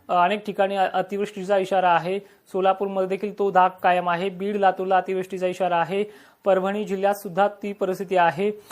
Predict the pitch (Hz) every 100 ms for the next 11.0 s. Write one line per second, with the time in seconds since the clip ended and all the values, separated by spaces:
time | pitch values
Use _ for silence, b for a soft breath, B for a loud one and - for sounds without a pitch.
0 | B B 180 175 190 208 208 202 196 196
1 | 196 208 196 208 196 185 180 185 170 190
2 | 190 180 180 190 185 190 190 190 180 190
3 | 190 185 190 190 180 180 175 170 190 180
4 | 175 180 180 175 180 180 180 175 175 185
5 | 185 170 165 170 185 185 170 151 196 202
6 | B B B - 214 - 190 170 175 240
7 | 277 - b b b - 185 180 180 185
8 | 190 190 - - - 190 190 196 220 247
9 | 254 - 190 190 208 214 214 196 175 190
10 | 220 - _ - 196 208 233 220 208